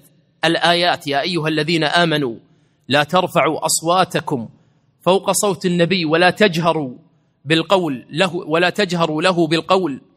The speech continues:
إلى آخر الآيات، جلس في بيته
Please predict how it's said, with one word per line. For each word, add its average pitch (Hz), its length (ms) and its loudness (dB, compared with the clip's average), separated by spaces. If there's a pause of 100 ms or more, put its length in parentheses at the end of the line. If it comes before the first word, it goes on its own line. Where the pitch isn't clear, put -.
(480)
إلى 185 140 6
آخر 202 340 0
الآيات، 185 640 2 (500)
جلس 190 320 4
في 165 180 0
بيته 139 320 -6